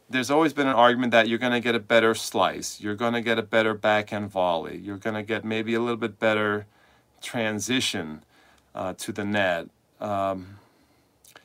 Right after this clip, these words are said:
but I don't think that benefit overcomes all the, the long list of, of,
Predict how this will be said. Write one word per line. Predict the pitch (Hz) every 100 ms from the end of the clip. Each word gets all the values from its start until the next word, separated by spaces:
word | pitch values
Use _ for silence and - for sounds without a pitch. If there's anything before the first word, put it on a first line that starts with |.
| _ _ _
but | - 151 - _ _ -
I | 147
don't | 190
think | 180 165 - _ _ _
that | 127 127 113
benefit | 127 131 120 127 120 - -
overcomes | 120 117 113 110 120 107 104 101 101 - _ _ _ _ _ _ -
all | 120 135 135
the, | 131 123
the | 92 113
long | 113 127 135 135
list | 127 123 -
of, | 107 101 _
of, | 107 104